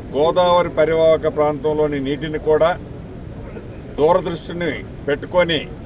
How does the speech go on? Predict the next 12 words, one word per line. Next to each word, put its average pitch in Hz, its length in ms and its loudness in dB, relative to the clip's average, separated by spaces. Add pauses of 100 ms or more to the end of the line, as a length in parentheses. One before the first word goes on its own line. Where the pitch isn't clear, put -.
(280)
భవిష్యత్తులో 180 640 2 (880)
ఎప్పుడన్నా 196 480 4 (140)
కృష్ణా 175 420 -4
పరివాహక 170 600 0 (100)
ప్రాంతంలో 160 520 2 (160)
నీటి 160 260 -4 (140)
ఇబ్బంది 147 340 2
వస్తే 135 400 4 (1400)
దాన్ని 175 420 4
అధిగమించటానికి 175 1000 -2 (1000)
సీతమ్మ 160 360 4
రా-, 156 360 4